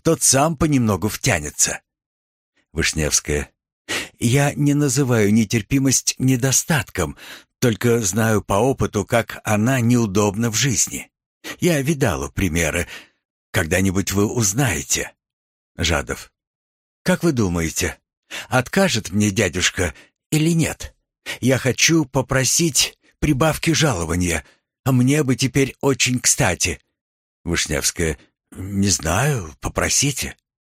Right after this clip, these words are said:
Входит Вышневский во фраке и парике, за ним Юсов. Явление восьмое. Те же Вышневский и Юсов. Вышневский Жадову.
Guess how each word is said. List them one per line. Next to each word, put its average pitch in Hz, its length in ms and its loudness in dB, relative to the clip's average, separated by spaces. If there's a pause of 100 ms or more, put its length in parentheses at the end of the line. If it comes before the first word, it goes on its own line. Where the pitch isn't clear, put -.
(460)
Входит 78 460 -2
Вышневский 110 600 0
во 82 180 0
фраке 117 400 -2
и 113 180 -4
парике, 85 600 -4 (180)
за 104 220 0
ним 120 180 2
Юсов. - 640 -4 (720)
Явление 107 640 0
восьмое. 65 640 -4 (600)
Те 135 220 4
же 123 340 0
Вышневский 107 1080 0
и - 80 -2
Юсов. - 640 -4 (760)
Вышневский 76 720 -2
Жадову. 67 540 -2